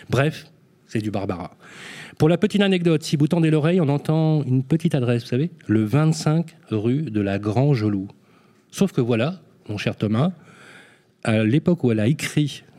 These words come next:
euh, cette chanson, eh bien, la rue ne portait pas ce nom-là. Elle a été inaugurée, bien sûr, quelques années plus tard.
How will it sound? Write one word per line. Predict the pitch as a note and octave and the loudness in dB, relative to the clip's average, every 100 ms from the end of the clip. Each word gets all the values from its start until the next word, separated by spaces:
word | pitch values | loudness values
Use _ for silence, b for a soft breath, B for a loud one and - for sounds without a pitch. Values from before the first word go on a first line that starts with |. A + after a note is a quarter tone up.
| - | -6
euh, | G#2 F#2+ | -4 -4
cette | - - - - F#2 - b b | -6 -6 -8 -8 -10 -12 b b
chanson, | - C3+ B2 - A2+ - _ | -4 0 0 0 -4 -8 _
eh | A#2+ | -4
bien, | A2+ A2+ | -2 -2
la | G#2 | 0
rue | B2 | 0
ne | E3 | 0
portait | - - - | -2 -4 -4
pas | F3 | -4
ce | - | 0
nom-là. | D#3+ A2 - B B B B B B | 0 0 -4 B B B B B B
Elle | - A2+ | -2 0
a | A#2 | 0
été | C3+ C3 C3+ | 0 0 0
inaugurée, | A2 G2 G2 A#2+ | 0 -2 -2 -2
bien | A2+ A#2 | -2 -4
sûr, | - A2 A2+ | -4 -6 -4
quelques | - - A2 | -4 -2 -4
années | G#2 A2+ | -2 -2
plus | C3 A2 | -2 -6
tard. | - F#2+ | -6 -8